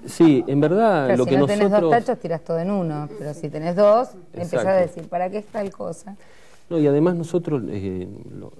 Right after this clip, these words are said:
Speaker 1: lo poco que hemos podido hacer con la Comisión de Basura Cero es, eh, trabajar en el tema de la concientización. Eh, hemos hecho juegos en la plaza con, con separación, y lo que pudimos comprobar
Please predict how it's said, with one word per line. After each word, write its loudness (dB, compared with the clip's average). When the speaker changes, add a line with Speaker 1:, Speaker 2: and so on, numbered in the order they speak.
Speaker 1:
lo -16
poco -6
que -10
hemos -8
podido -6
hacer 0
con -10
la -12
Comisión -12
de -6
Basura -10
Cero -4
es, -6
eh, 2
trabajar 4
en 4
el 0
tema 0
de 2
la 0
concientización. 0
Eh, -12
hemos -8
hecho -6
juegos 2
en -14
la -14
plaza 2
con, -14
con -14
separación, -6
y -6
lo -6
que -2
pudimos 2
comprobar 0